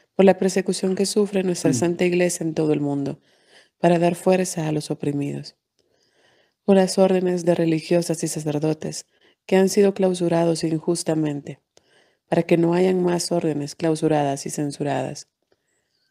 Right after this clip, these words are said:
Speaker 1: por la conversión de todos los pecadores y los que no conocen a Dios, por nuestra Santísima Madre.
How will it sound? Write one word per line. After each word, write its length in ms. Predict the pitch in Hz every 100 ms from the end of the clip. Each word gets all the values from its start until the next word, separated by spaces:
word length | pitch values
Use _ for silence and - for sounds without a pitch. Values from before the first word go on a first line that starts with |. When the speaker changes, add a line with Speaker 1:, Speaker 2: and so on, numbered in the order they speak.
| _ - - - -
Speaker 1:
por 100 | 190
la 80 | 196
conversión 440 | 202 190 190 196
de 100 | 196
todos 200 | 190 185
los 140 | 190 -
pecadores 640 | 180 175 147 156 156 156
y 40 | 156
los 160 | 156
que 100 | 165
no 160 | 160 170
conocen 420 | 196 185 180 175
a 60 | 160
Dios, 340 | 147 151 - _ _ _ -
por 120 | 190
nuestra 240 | 190 185 180
Santísima 500 | 185 170 175 175 165
Madre. 380 | 151 139 143